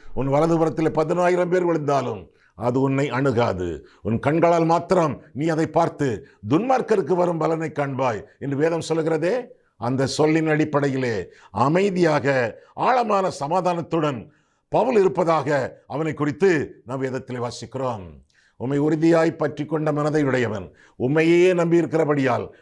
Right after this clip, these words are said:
பூரண சமாதானத்துடன் அவனை காத்துக்கொள்வீர்" என்று சொல்லி வேதத்திலே வாசிக்கிறோமே. அந்த பூரண சமாதானம் அவனுடைய இருதயத்திலே பொங்கி வழிவதாக நாம் வேதத்திலே வாசிக்கிறோம்.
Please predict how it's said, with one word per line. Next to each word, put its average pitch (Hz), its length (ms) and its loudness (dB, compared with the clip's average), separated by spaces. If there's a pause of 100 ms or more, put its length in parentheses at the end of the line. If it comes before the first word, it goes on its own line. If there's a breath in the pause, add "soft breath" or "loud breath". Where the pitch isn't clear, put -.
(140)
பூரண 208 300 2 (100)
சமாதானத்துடன் 160 800 0 (160 loud breath)
அவனை 147 280 -2
காத்துக்கொள்வீர்" 175 600 2
என்று 160 180 0
சொல்லி 143 440 -2 (160 loud breath)
வேதத்திலே 151 420 -2
வாசிக்கிறோமே. 123 680 -4 (280 soft breath)
அந்த 117 180 0
பூரண 160 460 -2
சமாதானம் 139 840 0 (140)
அவனுடைய 139 360 4
இருதயத்திலே 151 680 2 (240 loud breath)
பொங்கி 254 340 0
வழிவதாக 160 760 0 (180)
நாம் 123 160 -8
வேதத்திலே 120 400 -6
வாசிக்கிறோம். 107 680 -8